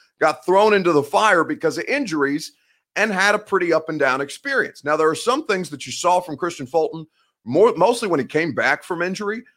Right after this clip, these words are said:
I liked him a lot better on the outside than I did in the slot because they had that, they had, of course, at that point traded for Desmond King. Desmond King was playing in the slot. They had Fulton on the outside until Adoree got back.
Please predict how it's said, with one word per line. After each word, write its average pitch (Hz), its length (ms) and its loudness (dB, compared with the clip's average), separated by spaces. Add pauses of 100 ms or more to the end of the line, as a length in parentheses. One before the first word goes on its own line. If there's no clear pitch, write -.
(120)
I 135 60 -2
liked 151 220 2
him 143 100 0
a - 20 0
lot 139 320 4
better 156 220 4
on 131 80 2
the 120 140 2
outside 147 500 2
than 123 100 0
I 113 80 0
did 143 240 -4
in 135 40 -8
the 117 80 -4
slot 127 480 0 (240)
because 120 220 -8
they 123 140 2
had 120 180 0
that, 120 200 -2 (180)
they 123 140 -2
had, 110 160 -2
of - 180 -12
course, 131 280 -2
at 113 200 -4
that 131 220 0
point 127 240 -4
traded 131 380 -2
for 127 80 -10
Desmond 120 420 -2
King. 131 200 -2
Desmond 95 320 -10
King 143 160 -2
was 135 120 -4
playing 131 260 -2
in 123 80 -4
the 120 40 -8
slot. 123 280 0
They 113 80 0
had 104 140 0
Fulton 110 260 -2
on 101 80 -4
the 104 120 -2
outside 101 480 -2 (460)
until 117 340 0
Adoree 107 360 -2
got 92 280 -2
back. 110 280 0